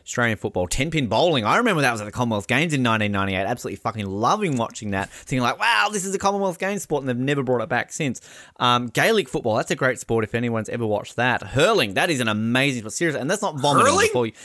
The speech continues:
Speaker 1: it's not that, it's not, it's, it's, it's, it's kind of like Irish, Ireland's version of lacrosse. Um, it's, it's amazing. Seriously, it's, it's violent, it's brilliant, it's Irish, it's amazing. Watch hurling.
Speaker 2: <laughs>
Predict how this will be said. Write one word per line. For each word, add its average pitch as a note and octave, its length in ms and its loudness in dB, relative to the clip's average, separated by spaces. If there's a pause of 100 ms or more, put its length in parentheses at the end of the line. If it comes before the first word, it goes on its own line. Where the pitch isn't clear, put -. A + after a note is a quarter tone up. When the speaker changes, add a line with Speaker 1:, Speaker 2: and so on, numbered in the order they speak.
(120)
Speaker 1:
it's D3+ 160 -6
not B3 240 2
that, D#3+ 320 2
it's - 180 0
not, G#3 280 2
it's, - 260 0 (320)
it's, - 180 -2
it's, F#3+ 220 -2
it's F#3+ 120 0
kind G#3+ 240 2
of A#3 80 0
like G3 280 2 (320)
Irish, F3+ 280 4 (260)
Ireland's F3 460 2
version C#3+ 360 2
of A2+ 140 -4
lacrosse. - 760 -4 (540)
Um, A2+ 400 2
it's, A2 220 -6
it's F3+ 160 -2
amazing. A#2+ 500 2
Seriously, A#2+ 420 0
it's, A2 120 -6
it's A2+ 160 -8
violent, C3+ 580 2
it's G2+ 140 -10
brilliant, B2+ 560 2
it's G#2 260 -8
Irish, A2+ 500 4
it's - 160 -8 (140)
amazing. G2+ 540 0
Watch G2 300 0
hurling. F#2+ 380 0
Speaker 2:
<laughs> - 60 -2